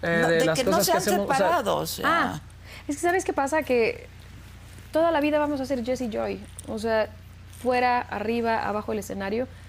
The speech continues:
Speaker 3: somos Jesse Joy, somos hermanos, amamos, amamos compartir música. Y también somos Jesse y
Speaker 2: Y
Speaker 3: Joy.
Speaker 2: Joy, claro.
Speaker 3: Y tenemos distintos intereses, tenemos cosas que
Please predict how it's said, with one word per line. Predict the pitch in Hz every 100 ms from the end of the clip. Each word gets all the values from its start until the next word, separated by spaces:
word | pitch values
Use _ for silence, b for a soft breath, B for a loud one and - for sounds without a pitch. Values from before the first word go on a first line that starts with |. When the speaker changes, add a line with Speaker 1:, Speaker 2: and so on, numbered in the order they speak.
| B
Speaker 3:
somos | - 247 240
Jesse | 262 247
Joy, | 220 220
somos | 233 233
hermanos, | 220 214 226 233 226
amamos, | 208 208 214 -
amamos | 208 202 202
compartir | 196 180 175 180
música. | 175 175 170 185 202 B B B B -
Y | 214 202 196 190 - - - - - - -
también | 220 226
somos | 226 226 220 190
Jesse | 185 202 196
y | 202 233 269 - - - - -
Speaker 2:
Y | 151 190
Speaker 3:
Joy. | 208 254 -
Speaker 2:
Joy, | 359 170 - -
claro. | - 95 - -
Speaker 3:
Y | 247
tenemos | 262 285 311
distintos | 277 - 294 285 285
intereses, | 254 226 220 226
tenemos | 226 226 220
cosas | 233 226
que | 220 202 190 190